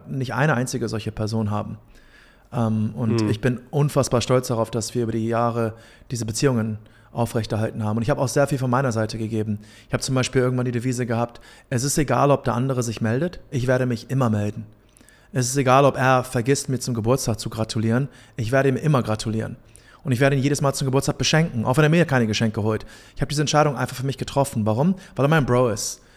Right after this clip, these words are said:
Speaker 1: Und mein Verhalten hängt nicht von sein Ver-, von seinem Verhalten ab. Egal wie er mir, ich ihm trotzdem. Punkt. Und darauf bin ich
Speaker 2: Ja.
Speaker 1: stolz, weil, ähm, einige Bros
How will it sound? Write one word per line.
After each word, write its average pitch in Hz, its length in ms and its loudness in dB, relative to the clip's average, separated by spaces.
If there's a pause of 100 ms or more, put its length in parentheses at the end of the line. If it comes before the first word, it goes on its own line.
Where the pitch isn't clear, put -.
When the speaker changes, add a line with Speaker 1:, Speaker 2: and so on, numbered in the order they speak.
(220)
Speaker 1:
Und 127 100 0
mein 135 220 2
Verhalten 143 580 0 (180)
hängt 135 200 -2
nicht 139 160 -4
von 135 100 -2
sein 120 200 0
Ver-, - 220 -4
von 120 160 -4
seinem 123 180 0
Verhalten 107 300 -2
ab. 104 200 -8 (400)
Egal 139 460 4
wie 143 120 2
er 131 200 0
mir, 139 300 0
ich 135 180 -4
ihm 135 100 -4
trotzdem. 104 560 -4 (140)
Punkt. - 380 -4 (500)
Und 135 100 0
darauf 175 240 6
bin 147 100 -4
ich 113 60 2
Speaker 2:
Ja. 123 80 6
Speaker 1:
stolz, 110 320 -2
weil, 127 260 2 (560)
ähm, 127 360 2
einige 147 320 2
Bros 143 580 0